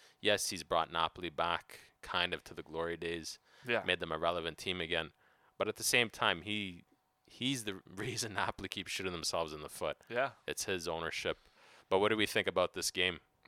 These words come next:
Speaker 2: Well, uh, Napoli, they didn't, they played an ugly game, but they still won. That, that's important. I think they outplayed Parma 'cause Parma just played horrendous.
Speaker 1: Yeah,
Speaker 2: I
Speaker 1: this
Speaker 2: mean,
Speaker 1: Parma team is
Speaker 2: it's terrible.
Speaker 1: terrible.
Speaker 2: I mean, they got,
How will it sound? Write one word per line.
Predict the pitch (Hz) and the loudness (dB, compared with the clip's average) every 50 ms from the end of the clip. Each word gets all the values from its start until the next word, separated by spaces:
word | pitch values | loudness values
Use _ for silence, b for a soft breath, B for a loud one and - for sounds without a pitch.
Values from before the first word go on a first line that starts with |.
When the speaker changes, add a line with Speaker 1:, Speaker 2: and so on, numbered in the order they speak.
| 131 | -6
Speaker 2:
Well, | 135 147 160 175 190 190 175 151 98 | -2 0 0 2 2 0 0 -2 -2
uh, | 92 101 117 113 87 - - | -4 -6 -6 -8 -10 -12 -12
Napoli, | 127 131 143 156 160 - - 160 156 156 156 151 156 151 151 151 147 143 B B B - B B B B B B B B B B B - | -12 2 6 6 6 6 6 4 4 4 2 2 2 2 0 0 -2 -4 B B B -20 B B B B B B B B B B B 2
they | 127 135 | 4 6
didn't, | 160 170 165 - - _ | 6 6 4 2 -2 _
they | - 135 135 | 2 2 2
played | - - - 160 175 160 | 4 8 8 8 8 8
an | 151 139 139 | 8 8 8
ugly | 143 147 147 143 135 120 | 8 8 6 4 2 6
game, | 113 120 120 143 175 185 165 | 6 6 8 8 6 4 0
but | 135 - - | -2 0 0
they | 117 110 | 0 0
still | - - - 175 151 135 117 | 0 0 2 4 4 4 4
won. | 113 123 123 107 87 87 - - - - _ - - | 4 4 4 4 2 -4 -10 -20 -20 -20 _ -4 4
That, | 131 139 135 - _ - | 4 4 4 4 _ 6
that's | 143 143 139 - - | 6 6 6 6 4
important. | 127 113 - - 123 117 110 - 117 | 2 0 2 4 4 6 6 8 8
I | 123 113 | 6 8
think | - 170 175 160 - - | 8 4 4 4 6 10
they | 143 127 | 10 12
outplayed | 127 127 123 - - 127 120 110 - | 12 10 8 6 4 4 4 4 4
Parma | - 127 123 120 113 107 | 6 6 6 6 4 0
'cause | - 107 98 - | -4 -4 -6 -6
Parma | - - 143 147 139 127 113 | 4 6 6 6 6 4 0
just | 107 107 - - | -2 -6 -10 -2
played | - 117 107 98 | -2 0 0 0
horrendous. | 98 98 101 101 101 98 90 76 - - - - - b b b b 104 | -2 -2 0 0 -2 -2 -4 -10 -14 -14 -16 -16 -20 b b b b -4
Speaker 1:
Yeah, | 98 80 76 - | -4 -2 -2 -2
Speaker 2:
I | - 117 | -2 0
Speaker 1:
this | 120 113 107 - | 2 2 2 2
Speaker 2:
mean, | - - | 0 0
Speaker 1:
Parma | - 90 87 85 78 - | 2 2 2 2 0 -4
team | - - 85 76 73 | -6 -8 -8 -8 -8
is | 71 69 - - - - - | -10 -8 -6 -6 -6 -6 -4
Speaker 2:
it's | - 151 - - - | -4 -4 -4 -4 -6
terrible. | - - 143 143 139 131 117 120 117 | 2 6 6 8 8 6 8 6 6
Speaker 1:
terrible. | |
Speaker 2:
I | 117 123 | 6 6
mean, | 135 139 143 143 | 4 0 2 2
they | 151 143 | 2 6
got, | 170 175 165 156 151 | 8 8 8 8 6